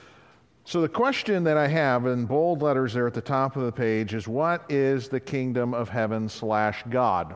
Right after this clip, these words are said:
Heaven or the kingdom of God. What is it? Okay, we'll put it this way. It is the time where the Messiah, uh, you can insert the word Christ there, okay? We understand that, that Messiah is the Hebrew word, Mashiach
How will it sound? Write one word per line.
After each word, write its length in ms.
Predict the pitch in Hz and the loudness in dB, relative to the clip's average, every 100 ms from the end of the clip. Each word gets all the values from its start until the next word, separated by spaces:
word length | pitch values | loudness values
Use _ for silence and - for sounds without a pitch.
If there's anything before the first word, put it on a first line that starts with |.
| - 110 | -12 -6
Heaven 420 | 104 107 104 104 - | -4 -2 -4 -8 -12
or 380 | - 104 101 | -10 -6 -4
the 160 | 101 98 - | -4 -6 -8
kingdom 400 | 117 104 98 98 | -8 -4 -4 -6
of 240 | 101 92 | -10 -6
God. 340 | 110 107 82 87 | -2 0 0 -2
What 380 | 120 151 147 - | 0 0 -2 -2
is 240 | 147 113 | -2 0
it? 220 | 98 - - - - - - - - - _ | -4 -6 -20 -20 -20 -20 -20 -20 -20 -20 _
Okay, 280 | - 143 175 | 0 2 2
we'll 160 | 156 135 | 0 0
put 160 | 190 | 0
it 100 | 185 | 0
this 220 | 180 165 139 | 0 0 0
way. 240 | 113 82 - - - - _ - | -2 -2 -8 -20 -20 -20 _ -4
It 160 | 151 170 | 0 2
is 400 | 185 214 269 202 | 4 4 2 -2
the 100 | 202 | -4
time 640 | - 180 147 127 131 160 151 - - _ | 0 2 4 2 2 -2 -6 -14 -20 _
where 200 | 117 127 | -2 0
the 120 | 160 | 0
Messiah, 720 | 196 202 180 143 127 131 156 - - - - _ _ _ - | -2 -2 0 2 2 2 0 -6 -18 -20 -20 _ _ _ -14
uh, 60 | - | -8
you 240 | 95 101 | -6 -6
can 160 | 104 113 | -6 -6
insert 400 | 120 - 139 139 | -6 -6 -6 -4
the 80 | 139 | -4
word 320 | 139 135 - | -4 -6 -8
Christ 460 | - 156 131 - - | -4 -2 -2 -6 -10
there, 340 | 107 95 69 - - _ _ _ - | -4 -2 -2 -8 -20 _ _ _ -12
okay? 360 | 92 95 117 - - - _ _ _ | -6 -6 -6 -10 -20 -20 _ _ _
We 160 | 101 95 | -12 -10
understand 540 | 101 95 131 123 110 | -8 -8 -4 -4 -2
that, 160 | 98 92 | -4 -6
that 160 | 90 | -8
Messiah 540 | 107 - 113 107 117 123 | -10 -4 -2 0 0 -2
is 340 | 120 113 101 | -4 -6 -4
the 120 | 117 | -6
Hebrew 380 | 107 139 123 110 | -4 -4 -4 -4
word, 280 | 92 87 90 | -4 -6 -6
Mashiach 760 | 110 - 139 117 92 76 - | -10 -8 -6 -2 -2 -4 -10